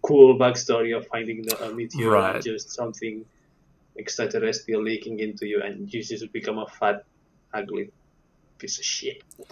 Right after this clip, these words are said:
Speaker 1: Then just
Speaker 2: That might be, yeah, I, I kinda,
Speaker 1: don't.
Speaker 2: I, I agree with you there in a way, man. Like, 'cause it, it, it seems like they should be, like, some inbred kind of backwater guys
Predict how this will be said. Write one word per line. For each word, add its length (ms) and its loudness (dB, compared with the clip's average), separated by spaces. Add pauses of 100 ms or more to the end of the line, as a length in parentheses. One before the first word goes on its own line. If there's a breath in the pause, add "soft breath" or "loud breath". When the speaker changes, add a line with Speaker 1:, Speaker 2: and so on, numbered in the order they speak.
(120)
Speaker 1:
Then 220 -2
just 340 -20
Speaker 2:
That 100 -2
might 180 4
be, 100 0
yeah, 140 2
I, 200 -4
I 20 -4
kinda, 240 2
Speaker 1:
don't. 260 2
Speaker 2:
I, 120 2
I 20 4
agree 220 4
with 120 4
you 120 4
there 140 4
in 60 2
a 40 0
way, 120 2
man. 220 -2
Like, 120 -8
'cause 140 -4
it, 180 -6
it, 180 -8
it 120 -4
seems 240 -6
like 120 -6
they 100 -6
should 240 -6
be, 100 -4
like, 140 -6
some 180 -8
inbred 480 -4
kind 160 -6
of 180 -8
backwater 520 -2
guys 540 -2